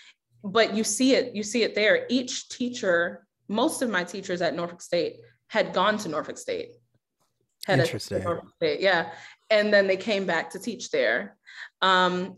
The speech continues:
Speaker 1: a lot of the teachers in the area had gone to either Norfolk State or Hampton
Speaker 2: Mm-hmm.
Speaker 1: or, um, you know, one of the schools in the area.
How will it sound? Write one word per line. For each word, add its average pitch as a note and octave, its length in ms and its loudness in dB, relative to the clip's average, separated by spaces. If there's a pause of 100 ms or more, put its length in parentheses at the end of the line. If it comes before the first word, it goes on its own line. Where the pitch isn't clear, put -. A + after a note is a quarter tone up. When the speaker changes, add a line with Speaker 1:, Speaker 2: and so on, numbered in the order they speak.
(120)
Speaker 1:
a G3+ 60 2
lot G3+ 200 4
of G#3 60 -4
the F#3+ 60 -4
teachers G3 500 -4
in F3+ 220 -2
the E3 360 0 (100)
area G3 420 2
had F3+ 240 -4
gone F3 200 -2
to E3 200 -4
either E3+ 180 -2
Norfolk E3+ 320 -8
State E3 500 2
or C#3+ 80 -8
Hampton D#3+ 680 -4 (100)
Speaker 2:
Mm-hmm. G#2 300 -8
Speaker 1:
or, C#3+ 460 2
um, D3+ 500 -2 (160)
you F3 80 -2
know, C3 320 0
one G#3 220 2
of F#3+ 80 0
the F#3 60 -2
schools F3+ 320 -4
in E3+ 80 -2
the D#3 120 -4
area. F3+ 280 4